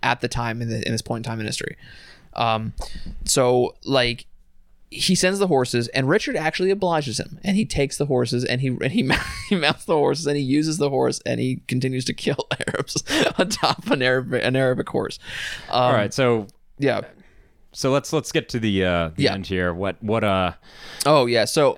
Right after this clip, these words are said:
Speaker 2: I
Speaker 1: this
Speaker 2: mean, he didn't take Jerusalem.
Speaker 1: Right, and that's, that's the problem. It's like all these great exploits are, like, the fun part of the crusade because you can talk about all the cool stuff that happened, right? And, like, you know, him taking all these cities. Uh, so the Battle of Jaffa happened, uh, but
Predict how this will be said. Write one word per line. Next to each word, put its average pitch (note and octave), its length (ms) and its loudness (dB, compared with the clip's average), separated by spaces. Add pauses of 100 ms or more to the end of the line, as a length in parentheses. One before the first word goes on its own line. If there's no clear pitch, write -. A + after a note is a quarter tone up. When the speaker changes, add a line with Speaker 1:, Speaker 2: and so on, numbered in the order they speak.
(120)
Speaker 2:
I E2+ 60 -16
Speaker 1:
this A2 160 2
Speaker 2:
mean, A#2+ 120 4
he C3 100 4
didn't B2+ 240 2
take G#2 200 2
Jerusalem. D#2 680 0
Speaker 1:
Right, E3 300 6
and D#3+ 120 0
that's, G#3 180 0
that's G3 260 0
the F3+ 100 -2
problem. B2 480 0
It's B2+ 80 0
like C#3+ 140 2
all F3 160 4
these A3 180 -2
great D#3+ 180 2
exploits C#3+ 480 2
are, C3+ 60 0
like, A#2+ 140 2
the A#2 80 -2
fun A#2+ 260 -2
part C3 160 2
of C3 80 -2
the C3+ 60 -2
crusade C3+ 360 0
because A#2+ 180 0
you A#2 60 -2
can A2+ 60 -2
talk A#2 160 0
about A#2 220 0
all A#2 80 0
the A2 80 -4
cool A#2 200 0
stuff A2 200 -2
that B2 100 0
happened, A#2+ 320 -2
right? A#2+ 260 0
And, A2+ 80 -2
like, A2+ 280 -2
you A#2 60 0
know, A2+ 60 0
him A2+ 140 0
taking A2+ 300 -2
all A#2 100 0
these A#2 160 -2
cities. C3+ 380 0 (360)
Uh, A#2 180 2
so B2 100 -2
the A#2+ 40 0
Battle A#2+ 260 4
of A2+ 80 -4
Jaffa A#2+ 260 0
happened, A2+ 500 0
uh, A2+ 100 0
but A#2+ 220 -2